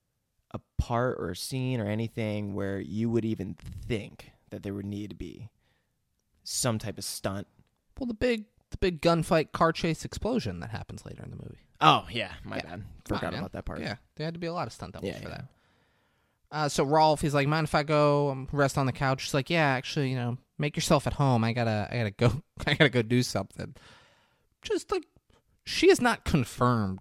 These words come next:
Speaker 2: Rolf's identity in any way, and she's like, "I'm just gonna leave you in the apartment, and I'm gonna leave.
Speaker 1: Is this how it
Speaker 2: Make yourself
Speaker 1: was
Speaker 2: at home."
Speaker 1: in,
Speaker 2: And
Speaker 1: like,
Speaker 2: he,
Speaker 1: the early nineties or
Speaker 2: he,
Speaker 1: something?
Speaker 2: this was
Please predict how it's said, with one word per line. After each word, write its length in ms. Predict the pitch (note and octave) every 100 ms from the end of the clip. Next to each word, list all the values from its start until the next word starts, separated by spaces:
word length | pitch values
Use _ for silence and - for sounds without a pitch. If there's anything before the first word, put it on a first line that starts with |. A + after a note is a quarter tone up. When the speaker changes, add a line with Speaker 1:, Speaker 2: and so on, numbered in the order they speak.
| -
Speaker 2:
Rolf's 420 | G#2 F#2+ F#2+ -
identity 600 | F#2+ F#2+ G2 F#2 G2+ G2
in 80 | F#2+
any 240 | E2+ F#2+ F2+
way, 260 | F#2+ F#2+ F#2
and 140 | F2+
she's 140 | - -
like, 120 | G#2
"I'm 120 | A2+
just 100 | -
gonna 160 | A#2 G2+
leave 260 | A2 G#2+
you 220 | G#2+ G#2 F2+
in 160 | G#2 F#2+
the 80 |
apartment, 540 | F#2+ - F#2+ - G#2 A2 _ _ _ _ _ _ _ _ -
and 120 | G#2
I'm 180 | G2+ G#2+
gonna 260 | G#2+ F#2+ F#2
leave. 400 | F#2 F#2 G2+ - C3
Speaker 1:
Is 100 | C#3
this 120 | -
how 160 | G#3 F#3+
it 100 | G#2+
Speaker 2:
Make 120 | G#2
yourself 240 | C3 D3 A2
Speaker 1:
was 60 |
Speaker 2:
at 60 | A#2
home." 100 | G2+
Speaker 1:
in, 40 |
Speaker 2:
And 80 | -
Speaker 1:
like, 80 | E3
Speaker 2:
he, 40 | D3
Speaker 1:
the 80 |
early 260 | - C#3 D3
nineties 420 | C#3 D3 E3+ F3
or 40 | D#3+
Speaker 2:
he, 20 |
Speaker 1:
something? 360 | - D3 F3+ F3+ _
Speaker 2:
this 80 | -
was 240 | C3+ A2